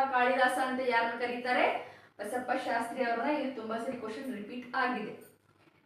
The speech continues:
ನೆಕ್ಸ್ಟ್ ಮೈಸೂರು ರಾಜಗೀತೆ. ಇವಾಗ ನಾವು ಕರ್ನಾಟಕ ರಾಜ್ಯಗೀತೆ ಅಂತ ಹೇಳ್ತೀವಿ, ಜಯ ಭಾರತ ಜನನಿ ಅಂತ. ಅದೇ ತರ ಮೈಸೂರು ರಾಜಗೀತೆಯನ್ನು ಇವ್ರ ಕಾಲದಲ್ಲಿ, ಆ, ರಚನೆ ಆಗಿತ್ತು. ಅದೇನು ಕಾಯೋ ಶ್ರೀ ಗೌರಿ ಅನ್ನುವಂತಹ ನುಡಿಯಿಂದ ಅದು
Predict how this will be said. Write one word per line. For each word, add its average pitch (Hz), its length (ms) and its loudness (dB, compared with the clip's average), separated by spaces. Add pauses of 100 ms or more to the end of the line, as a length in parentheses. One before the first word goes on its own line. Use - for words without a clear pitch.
ನೆಕ್ಸ್ಟ್ 302 320 0
ಮೈಸೂರು 302 680 2
ರಾಜಗೀತೆ. 233 680 4
ಇವಾಗ 240 440 -4
ನಾವು 247 220 0
ಕರ್ನಾಟಕ 247 400 0
ರಾಜ್ಯಗೀತೆ 262 680 -2
ಅಂತ 254 180 -4
ಹೇಳ್ತೀವಿ, 254 400 -6
ಜಯ 226 180 0
ಭಾರತ 233 380 0
ಜನನಿ 214 360 -6
ಅಂತ. 208 100 -8 (840)
ಅದೇ 269 300 4
ತರ 262 140 4 (120)
ಮೈಸೂರು 302 540 2
ರಾಜಗೀತೆಯನ್ನು 240 920 0
ಇವ್ರ 247 240 -2
ಕಾಲದಲ್ಲಿ, 226 840 -2 (180)
ಆ, 208 380 6
ರಚನೆ 262 320 0
ಆಗಿತ್ತು. 247 440 0
ಅದೇನು 269 600 0
ಕಾಯೋ 269 440 10
ಶ್ರೀ 262 240 -2
ಗೌರಿ 240 440 0
ಅನ್ನುವಂತಹ 247 720 -2
ನುಡಿಯಿಂದ 214 440 0
ಅದು - 560 -4